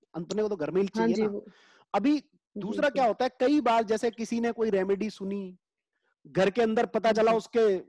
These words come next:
Speaker 1: उसने सोचा, "यार घर में कौन लगाएगा या घर में अच्छा नहीं लगा?" east में लगाना है ना, बाहर लगा दो। किसी ने अपने दिमाग से लगा दिया।
Speaker 2: ओके,
Speaker 1: फिर
Speaker 2: ओके।
Speaker 1: किसी सियाने आदमी ने उससे पूछ लिया, "भाई यहाँ क्यों लगाया?"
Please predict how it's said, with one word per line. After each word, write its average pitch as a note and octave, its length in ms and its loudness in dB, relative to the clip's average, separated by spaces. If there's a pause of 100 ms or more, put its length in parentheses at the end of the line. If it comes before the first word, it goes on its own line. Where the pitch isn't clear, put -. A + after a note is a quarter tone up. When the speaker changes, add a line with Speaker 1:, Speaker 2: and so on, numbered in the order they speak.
(140)
Speaker 1:
उसने G3 220 -2
सोचा, G#3+ 180 0
"यार A3 100 2
घर E3+ 180 2
में G3 120 2
कौन G#3 180 0
लगाएगा F#3+ 480 2
या F#3 120 2
घर D#3+ 160 0
में F#3 80 2
अच्छा F#3+ 160 0
नहीं F#3 100 2
लगा?" F#3 340 0
east A#3 220 -2
में B3+ 80 0
लगाना G3 240 2
है G3+ 40 -2
ना, G#4+ 60 0
बाहर D3 200 -2
लगा D#3+ 200 -4
दो। D#3+ 120 -12 (140)
किसी C4 160 0
ने C4+ 80 2
अपने A3+ 220 0
दिमाग A3 260 2
से A3+ 120 0
लगा G#3+ 200 4
दिया। G3+ 240 -6 (1200)
Speaker 2:
ओके, G3 500 -4
Speaker 1:
फिर C4+ 180 -2
Speaker 2:
ओके। - 20 0
Speaker 1:
किसी C#4 240 2
सियाने C4 340 2
आदमी C#4 260 2
ने C#4+ 60 0
उससे C#4 200 -2
पूछ C4+ 160 -2
लिया, C#4 140 4
"भाई B3 120 4
यहाँ A#3+ 300 2
क्यों D4 140 0
लगाया?" C#4 460 2